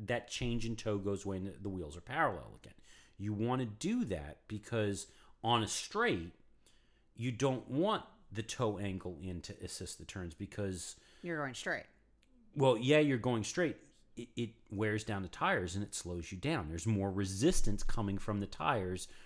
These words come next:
Speaker 1: from them scraping and scrubbing on the pavement.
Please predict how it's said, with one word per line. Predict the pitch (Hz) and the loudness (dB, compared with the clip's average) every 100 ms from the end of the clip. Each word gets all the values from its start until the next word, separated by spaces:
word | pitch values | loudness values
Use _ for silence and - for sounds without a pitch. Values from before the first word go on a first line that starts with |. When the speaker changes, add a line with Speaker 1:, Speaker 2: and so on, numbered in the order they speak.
| - | -12
Speaker 1:
from | - 120 104 | 0 2 4
them | 101 | 2
scraping | - - - 110 104 110 107 98 | -2 -6 0 2 2 0 -2 -2
and | 92 | -4
scrubbing | - - 110 101 98 92 | -6 -4 0 0 0 -2
on | 95 90 | -4 -4
the | |
pavement. | - - 175 117 76 | -4 0 0 0 -6